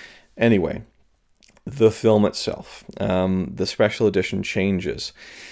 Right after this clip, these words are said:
<sighs> I mean, there are certain scenes I think are really good, but there's nothing that blew me away, or not even necessarily blew me away, 'cause it's not what you should really be looking for, but there's nothing that I thought, "Wow, I can't believe they cut that out," you know?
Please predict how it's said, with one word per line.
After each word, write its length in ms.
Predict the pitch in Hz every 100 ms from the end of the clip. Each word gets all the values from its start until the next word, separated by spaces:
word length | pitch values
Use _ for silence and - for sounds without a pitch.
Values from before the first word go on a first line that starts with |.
| - - _ _ _ _
<sighs> 880 | - - - - - - - - -
I 80 | 101
mean, 500 | 110 113 110 107 107
there 240 | 95 113 110
are 40 |
certain 360 | 110 143 135 117
scenes 280 | - 104 95
I 60 |
think 260 | 92 104 92
are 120 | 87
really 500 | 90 95 104 95 82
good, 380 | 90 85 85 - _ _ _ _
but 180 | 98 92
there's 240 | 101 98
nothing 540 | 98 107 117 143 139
that 340 | 135 110 - -
blew 280 | 107 107 101
me 140 | 98
away, 520 | 90 92 92 92 90
or 400 | - 87 87 92 - - -
not 260 | 151 101
even 180 | 135 120
necessarily 360 | 113 - 107 95
blew 200 | 101 98
me 100 | 95
away, 260 | 92 90
'cause 120 | 90 104
it's 100 | 113
not 140 | 87
what 120 | 98
you 80 | 92
should 180 | 107 92
really 200 | 95 87
be 120 | 90
looking 300 | 87 - 95
for, 220 | - 87
but 280 | 85 87 - - - _
there's 180 | 104 104
nothing 280 | 120 113 117
that 100 | -
I 60 |
thought, 300 | 101 104 87
"Wow, 240 | 90 104 92
I 60 |
can't 220 | 92 104 95
believe 260 | 92 92
they 100 | 87
cut 280 | 87 - 98
that 200 | 92 95
out," 200 | - -
you 120 | 90
know? 180 | 82 73